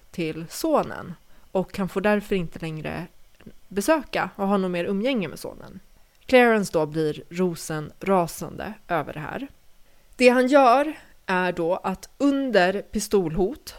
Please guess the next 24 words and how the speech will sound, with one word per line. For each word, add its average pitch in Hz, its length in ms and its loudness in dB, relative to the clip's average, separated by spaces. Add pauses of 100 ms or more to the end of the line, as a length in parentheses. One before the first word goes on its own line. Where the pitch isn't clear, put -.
(120)
så - 160 -2
går 196 140 2
han 202 200 -2
in 247 380 0 (260)
i 175 280 2
Michaels 170 460 -2
skola 175 520 -2
när 240 140 -4
Michael 160 440 -6
är 160 240 -4
liksom 185 320 -10
där 160 200 -6
på 180 120 -12
lektionen. 170 600 -8 (640)
Han 208 180 -2
hotar 226 500 2
rektorn 226 720 -2 (100)
att, - 540 -8 (320)
eh, 160 380 -10
ta, 175 400 -2
ta 190 100 -4
honom 175 280 -2
till - 100 -8
Michael 180 460 -2